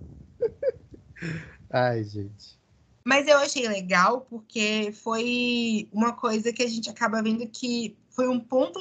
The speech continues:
Speaker 2: inicial pra que os dois se, se juntassem.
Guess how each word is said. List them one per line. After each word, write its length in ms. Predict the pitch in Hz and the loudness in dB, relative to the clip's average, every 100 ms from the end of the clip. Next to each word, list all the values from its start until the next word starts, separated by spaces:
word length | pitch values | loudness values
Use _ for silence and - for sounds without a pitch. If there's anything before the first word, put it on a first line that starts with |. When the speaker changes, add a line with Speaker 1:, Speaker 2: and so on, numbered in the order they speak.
| 330 | -2
Speaker 2:
inicial 720 | 269 254 - 202 175 208 - _ _ _ - | -2 -2 -4 2 4 2 -2 _ _ _ 0
pra 160 | 247 | 0
que 120 | 247 | 2
os 100 | 269 220 | -2 2
dois 280 | 226 233 | 2 2
se, 300 | 247 262 254 | 0 0 0
se 180 | 220 247 | -4 -4
juntassem. 760 | 240 302 - 202 190 - 160 | -2 0 4 4 2 -4 -10